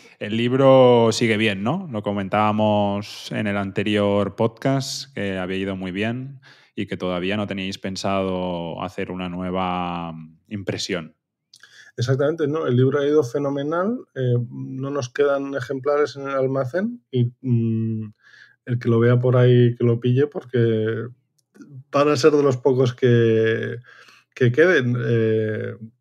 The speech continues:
Speaker 2: así que es, eh, eh, eh, por ahora no vamos a hacer ninguno,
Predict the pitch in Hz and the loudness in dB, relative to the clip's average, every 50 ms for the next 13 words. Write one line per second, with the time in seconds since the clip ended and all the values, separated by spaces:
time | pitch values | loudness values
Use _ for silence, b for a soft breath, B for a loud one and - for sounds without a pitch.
0 | _ _ _ - - - 131 120 - - 120 117 123 123 127 123 127 127 127 123 | _ _ _ -20 -16 -6 -6 -6 -2 -2 -2 2 2 2 2 0 -2 -2 -4 -4
1 | 120 120 127 135 135 - - 139 - - 143 151 - 135 151 160 160 - _ _ | -4 -4 -4 -4 -4 -4 -4 -8 -8 -8 -8 -8 -8 -6 -6 -8 -8 -10 _ _
2 | 143 131 135 135 143 160 185 196 190 170 165 160 151 147 151 127 123 127 123 127 | 0 2 4 4 4 6 4 4 4 4 2 2 2 2 2 2 2 0 0 0
3 | 127 123 123 123 123 123 123 123 123 120 117 117 113 110 107 107 107 - | 0 2 4 4 6 6 6 6 6 6 4 2 0 -2 -2 -4 -8 -10